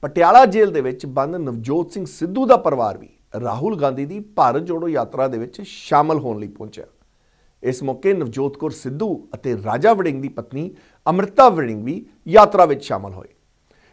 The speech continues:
ਨਵਜੋਤ ਸਿੰਘ ਸਿੱਧੂ ਦੀ ਪਤਨੀ ਡਾਕਟਰ ਨਵਜੋਤ ਕੌਰ ਖਰਲ ਕਲਾਂ ਪਹੁੰਚੇ ਹਨ, ਜਿੱਥੇ ਉਹਨਾਂ ਪਹਿਲਾਂ ਰਾਹੁਲ ਗਾਂਧੀ ਨਾਲ ਮੁਲਾਕਾਤ ਕੀਤੀ ਅਤੇ ਫਿਰ ਯਾਤਰਾ ਵਿੱਚ ਸ਼ਾਮਲ ਹੋ ਕੇ ਕਦਮ ਦਰ ਕਦਮ ਨਾਲ ਚੱਲੇ। ਇਸ ਦੌਰਾਨ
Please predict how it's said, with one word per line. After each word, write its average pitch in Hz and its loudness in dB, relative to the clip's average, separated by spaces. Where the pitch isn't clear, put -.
ਨਵਜੋਤ 175 4
ਸਿੰਘ 214 -6
ਸਿੱਧੂ 220 0
ਦੀ 262 0
ਪਤਨੀ 156 -8
ਡਾਕਟਰ 185 -2
ਨਵਜੋਤ 151 0
ਕੌਰ 117 -8
ਖਰਲ 247 8
ਕਲਾਂ 180 4
ਪਹੁੰਚੇ 160 0
ਹਨ, 185 0
ਜਿੱਥੇ 185 6
ਉਹਨਾਂ 208 2
ਪਹਿਲਾਂ 233 4
ਰਾਹੁਲ 151 0
ਗਾਂਧੀ 208 -2
ਨਾਲ 190 0
ਮੁਲਾਕਾਤ 151 4
ਕੀਤੀ 196 -8
ਅਤੇ 180 -4
ਫਿਰ 196 4
ਯਾਤਰਾ 143 2
ਵਿੱਚ 175 -4
ਸ਼ਾਮਲ 147 -4
ਹੋ 127 -6
ਕੇ 127 -8
ਕਦਮ 226 4
ਦਰ 156 2
ਕਦਮ 151 0
ਨਾਲ 113 -4
ਚੱਲੇ। 104 -18
ਇਸ 139 0
ਦੌਰਾਨ 175 6